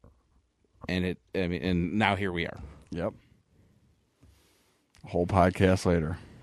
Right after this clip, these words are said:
Speaker 1: A whole fucking podcast later.
Speaker 2: With thirty-one chapters.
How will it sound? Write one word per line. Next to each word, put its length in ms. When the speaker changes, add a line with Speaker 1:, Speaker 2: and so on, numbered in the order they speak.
Speaker 1:
A 20
whole 140
fucking 280
podcast 400
later. 200
Speaker 2:
With 140
thirty-one 400
chapters. 560